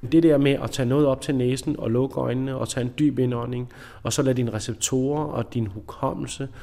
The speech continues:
og hele din sjæl få en oplevelse af, det var sådan, der duftede. Da de tre vise kom, så kom de med en galbanumolie, de kom med en myr, og der kom egentlig også noget guld. Og nu, når jeg har dig her, så kan jeg jo spørge,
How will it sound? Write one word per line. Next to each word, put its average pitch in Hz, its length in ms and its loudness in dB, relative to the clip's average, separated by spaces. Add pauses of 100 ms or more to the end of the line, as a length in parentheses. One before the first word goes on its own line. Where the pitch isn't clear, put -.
(160)
og 110 100 -6
hele 143 280 -2
din 131 220 -2
sjæl - 320 -4
få 131 200 -2
en 127 100 -4
oplevelse 123 640 -4
af, 123 200 -6 (580)
det 135 120 -6
var 117 80 -8
sådan, 170 400 0
der 147 80 -6
duftede. 135 520 0 (400)
Da - 40 -8
de 107 80 -10
tre 165 260 2
vise 151 240 0
kom, 143 260 -2 (340)
så - 120 -10
kom 127 260 -4
de 139 100 -4
med 117 220 -2
en 101 240 -6 (440)
galbanumolie, 165 680 0
de 160 120 -8
kom 123 220 -4
med 113 120 0
en 107 100 -2
myr, 151 220 4 (300)
og 127 80 0
der 127 60 2
kom 139 260 0
egentlig 131 220 2
også 113 180 -2
noget 123 180 -2
guld. 120 260 -2 (340)
Og 135 120 0
nu, 170 140 6
når 190 140 6
jeg 139 120 4
har 151 260 0
dig 139 140 -2
her, 120 260 0
så - 160 -4
kan 165 160 2
jeg 143 60 6
jo 123 100 4
spørge, 113 240 -2